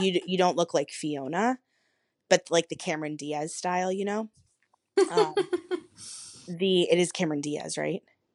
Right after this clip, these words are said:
Speaker 2: I think so.
Speaker 1: Okay.
Speaker 2: I
Speaker 1: So,
Speaker 2: think so. <laughs>
Speaker 1: I don't mind looking like a green <laughs> Cameron Diaz, but, um, it really, it's, it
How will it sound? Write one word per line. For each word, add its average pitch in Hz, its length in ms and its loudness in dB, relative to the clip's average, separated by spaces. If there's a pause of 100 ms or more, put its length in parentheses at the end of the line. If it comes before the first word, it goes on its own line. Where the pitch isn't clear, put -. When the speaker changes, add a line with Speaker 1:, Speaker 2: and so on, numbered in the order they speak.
(140)
Speaker 2:
I 175 80 -2
think 160 260 -8
so. 160 380 -6 (300)
Speaker 1:
Okay. 160 160 0
Speaker 2:
I 151 120 0 (360)
Speaker 1:
So, 175 420 6
Speaker 2:
think 240 260 6
so. - 240 8
<laughs> - 160 10
Speaker 1:
I 226 80 12
don't 262 120 12
mind 196 240 10
looking 214 240 6
like 208 160 0
a 214 60 0
green 233 300 2
<laughs> - 0 -
Cameron 196 440 0
Diaz, 175 560 -6 (440)
but, 180 420 -4 (500)
um, 156 460 -8 (640)
it 180 260 -4
really, 220 240 4
it's, - 400 -2
it 190 100 -2